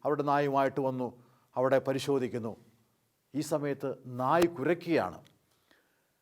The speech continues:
നായ് കുരച്ചപ്പോൾ എല്ലാവരും ഞെട്ടിപ്പോയി. നായ് കുരച്ചപ്പോൾ ആരെങ്കിലും അവിടെ ഉണ്ട്? ആരോ അവിടെ ഒളിച്ചിരിക്കുന്നു, അതുകൊണ്ടാണ്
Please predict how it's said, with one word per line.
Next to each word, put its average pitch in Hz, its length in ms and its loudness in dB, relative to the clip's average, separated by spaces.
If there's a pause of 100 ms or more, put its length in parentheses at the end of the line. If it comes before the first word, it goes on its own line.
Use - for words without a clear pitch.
(120)
നായ് 185 200 12
കുരച്ചപ്പോൾ 240 600 10
എല്ലാവരും 240 320 10
ഞെട്ടിപ്പോയി. 220 520 6 (1600)
നായ് 185 260 8
കുരച്ചപ്പോൾ 240 1040 8
ആരെങ്കിലും 240 560 10
അവിടെ 226 200 12
ഉണ്ട്? 214 540 8 (240)
ആരോ 240 320 12
അവിടെ 226 160 12
ഒളിച്ചിരിക്കുന്നു, 185 840 6
അതുകൊണ്ടാണ് 175 600 6